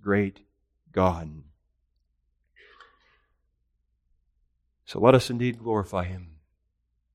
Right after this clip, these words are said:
in our prayers, perhaps concluding our prayers with a doxology, even as the Apostle Paul does, but not just in our prayers, in the whole of our lives, with the whole of our being.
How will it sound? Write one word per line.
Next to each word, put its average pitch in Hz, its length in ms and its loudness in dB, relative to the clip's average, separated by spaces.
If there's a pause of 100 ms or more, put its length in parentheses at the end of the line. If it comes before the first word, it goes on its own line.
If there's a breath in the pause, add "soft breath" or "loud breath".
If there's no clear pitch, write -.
(800)
in 90 140 -2
our 90 120 0
prayers, 127 720 6 (2000)
perhaps 92 340 4
concluding 131 560 2
our 127 160 4
prayers 131 440 2
with 107 140 -6
a 107 60 -4
doxology, 123 720 4
even 110 220 -2
as 98 140 -6
the 98 80 -10
Apostle 113 400 -2
Paul 127 300 2
does, 139 420 -6 (1800)
but 87 100 -12
not 123 200 10
just 143 200 -2
in 139 80 -4
our 131 80 -2
prayers, 107 400 0
in 98 60 -8
the 92 80 -8
whole 113 280 -4
of 110 80 -6
our 113 160 -2
lives, 95 380 -2
with 87 80 -14
the 90 100 -12
whole 113 280 -4
of 104 80 -10
our 104 160 -4
being. 87 500 -6